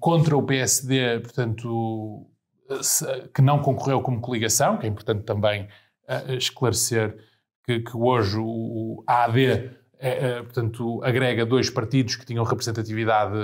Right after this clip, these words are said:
no Parlamento Europeu, eh, eh, mas, eh, mas de facto não sinto esse amargo de boca, mas é importante percebermos que o P S vinha de uma, de uma lógica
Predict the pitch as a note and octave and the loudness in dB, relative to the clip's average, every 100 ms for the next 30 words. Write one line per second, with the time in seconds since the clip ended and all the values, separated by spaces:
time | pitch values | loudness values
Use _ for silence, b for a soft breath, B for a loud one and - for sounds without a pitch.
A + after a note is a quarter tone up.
0 | G2+ G2+ G#2 G#2+ A#2+ B2 A#2 A#2 A2 A2 | -2 -4 -6 -12 -4 0 0 2 0 0
1 | G#2+ - A2 - - G#2+ G#2 C3 C#3+ - | -2 -6 -14 -14 -4 -2 0 2 2 2
2 | B B B B B - D3 D#3 E3+ D#3 | B B B B B 0 0 2 -2 -2
3 | C#3 - _ - E3 E3+ - F#3 F3 F3 | -6 -16 _ 0 2 2 2 0 0 0
4 | D#3 E3 E3 - F#3 F3+ F#3 F#3 F#3 F3+ | 0 0 0 0 -2 0 0 0 0 -2
5 | - G3 F#3 F3+ F#3 F3+ E3 D3 D3+ F#3+ | 4 6 6 4 4 2 2 0 2 2
6 | F#3+ G3 G3 B B _ E3 E3+ F#3+ F#3 | 4 0 -2 B B _ 2 4 4 2
7 | - F#3 E3 - - E3+ F3 F3+ - E3+ | 2 2 2 0 0 2 0 0 -2 2
8 | F3+ F3 D3+ E3+ D#3+ C3 B2+ B2 A#2+ A2 | 2 0 0 0 2 2 4 4 4 4
9 | G#2+ A#2 A2+ B2+ C#3 A2 G#2+ G2+ G2+ F#2 | 2 2 2 4 4 2 -2 -2 -6 -6